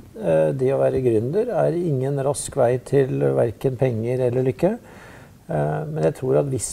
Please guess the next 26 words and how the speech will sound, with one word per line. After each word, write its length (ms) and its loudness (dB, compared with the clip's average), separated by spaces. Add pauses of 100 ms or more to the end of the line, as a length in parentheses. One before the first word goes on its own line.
man 120 -2
sitter 380 -2
og 80 -4
har 160 0
det 80 2
der 180 4
brennende 600 -2 (420)
ønsket 880 -6
om 320 -4
å 100 0
gjøre 320 4
noe 220 -2
som 160 -6
ingen 260 -4
andre 460 -2
allerede 560 2
gjør, 260 2
som 220 -6
man 80 -2
har 100 2
lyst 160 0
på 80 -2
å 120 4
jobbe 120 2
sammen 240 0
med, 220 2